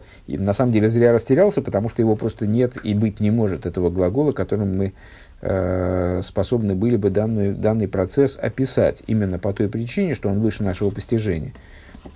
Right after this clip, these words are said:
То есть на-, с-, э, сознание, э, со-, о, кстати говоря, можно сознанием,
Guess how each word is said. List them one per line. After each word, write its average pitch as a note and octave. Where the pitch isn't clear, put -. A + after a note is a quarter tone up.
То G#2
есть F#2+
на-, C3
с-, -
э, G#2
сознание, A#2
э, F#2
со-, -
о, A2+
кстати -
говоря, F2+
можно G2+
сознанием, A2+